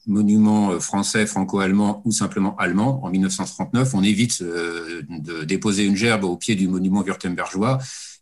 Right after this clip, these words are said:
et il est précisé en raison des circonstances. Voilà, donc c'est le seul, le seul moment où il y a eu une, une réserve très nette. Alors, en revanche, après la Seconde Guerre mondiale,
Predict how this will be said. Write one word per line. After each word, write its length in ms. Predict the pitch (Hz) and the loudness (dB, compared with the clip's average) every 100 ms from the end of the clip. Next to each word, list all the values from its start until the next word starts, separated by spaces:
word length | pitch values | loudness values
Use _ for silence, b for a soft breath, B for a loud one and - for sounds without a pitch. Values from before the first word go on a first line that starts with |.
| - | -4
et 60 | |
il 120 | 90 90 | -2 -2
est 80 | |
précisé 560 | 80 95 - 92 95 131 123 | -4 -4 -2 -2 0 0 0
en 80 | |
raison 260 | 101 98 110 | 0 2 2
des 140 | 98 | 2
circonstances. 680 | 92 104 104 - 76 78 - B B B | 0 -2 -2 -2 -4 -6 -6 B B B
Voilà, 140 | - 85 | -6 -4
donc 180 | 90 - | -2 -2
c'est 140 | 104 | 0
le 140 | 98 | 0
seul, 400 | 95 - 113 107 | 0 2 2 2
le 100 | 92 | 2
seul 220 | 95 117 104 | 2 2 4
moment 280 | 110 123 | 6 6
où 80 | 127 | 6
il 60 | 104 | 6
y 80 | 107 | 4
a 60 | |
eu 80 | 117 | 4
une, 240 | 107 87 - B B B - | 4 2 -4 B B B 0
une 140 | 107 | 2
réserve 720 | 110 127 120 127 107 101 92 | 4 4 6 4 2 0 0
très 180 | 95 98 | -2 2
nette. 180 | 117 143 | 2 2
Alors, 320 | 92 90 - - | -2 -4 -6 -8
en 80 | |
revanche, 340 | 107 110 123 - | -2 0 2 0
après 260 | 95 - | -2 0
la 60 | 101 | 0
Seconde 300 | - 101 101 | 0 0 0
Guerre 160 | 95 92 | 2 0
mondiale, 480 | 95 95 117 135 | 2 2 2 2